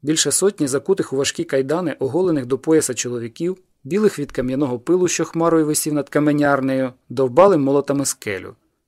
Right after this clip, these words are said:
Довгі вервечки інших тягнули на собі великі каменюки.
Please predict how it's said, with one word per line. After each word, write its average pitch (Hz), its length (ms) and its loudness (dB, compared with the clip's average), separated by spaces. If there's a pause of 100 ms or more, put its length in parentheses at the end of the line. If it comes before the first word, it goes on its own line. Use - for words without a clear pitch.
(140)
Довгі 165 360 4
вервечки 160 480 2
інших 160 540 -2
тягнули 202 440 0
на 180 100 2
собі 160 300 0
великі 139 360 0
каменюки. 127 640 -6